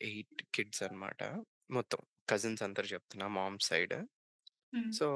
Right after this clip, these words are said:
Speaker 1: అందరిలో నేనే పెద్దవాడిని. ఆహ్, but at ట్వంటీ ఫైవ్ she got married.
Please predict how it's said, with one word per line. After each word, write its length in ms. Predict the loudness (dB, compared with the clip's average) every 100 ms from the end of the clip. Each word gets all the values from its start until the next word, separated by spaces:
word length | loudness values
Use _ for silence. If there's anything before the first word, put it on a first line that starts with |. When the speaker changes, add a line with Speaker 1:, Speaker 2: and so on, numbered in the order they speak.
| 2 2 0 -4 _ -20 -2
Speaker 1:
అందరిలో 400 | 0 4 4 4
నేనే 260 | 2 2 2
పెద్దవాడిని. 640 | 0 2 4 4 2 -2 -8 -10 -16 _ _ _ -2
ఆహ్, 160 | 0
but 220 | 2 2 0 _ -20 -8 -6 -2
at 180 | 0 0
ట్వంటీ 280 | 2 2 2
ఫైవ్ 240 | 0 -2 0
she 180 | 0 2
got 200 | 2 2
married. 360 | -4 -6 -10